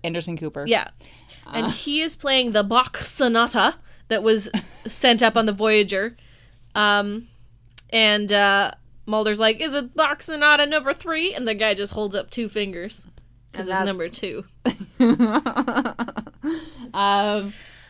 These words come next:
Speaker 1: and we realize that, okay, Daddy Deep Throat is gone. He died in the
Speaker 2: Yeah.
Speaker 1: first season.
Speaker 2: Mulder's
Speaker 1: so,
Speaker 2: real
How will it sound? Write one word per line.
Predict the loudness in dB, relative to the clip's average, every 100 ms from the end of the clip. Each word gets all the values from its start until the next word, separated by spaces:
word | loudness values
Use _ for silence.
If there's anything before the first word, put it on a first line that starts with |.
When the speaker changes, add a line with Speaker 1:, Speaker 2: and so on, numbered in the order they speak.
| _ -4
Speaker 1:
and | 0 0 0 -2 -4
we | -4 0 2 2 0
realize | -2 0 2 0 -2 2
that, | 2 2 0
okay, | -8 -6 -6
Daddy | 0 2 2 0
Deep | -2 -6 -4
Throat | -4 -4 -6 -14 -4
is | -4 -4
gone. | -8 -6 -6 -4
He | -2
died | 4 6 6
in | 4 2
the |
Speaker 2:
Yeah. | 2 2 0
Speaker 1:
first | -2
season. | -4 -2 -4 -4
Speaker 2:
Mulder's | -2 2 4
Speaker 1:
so, | 2
Speaker 2:
real | 0 0 -4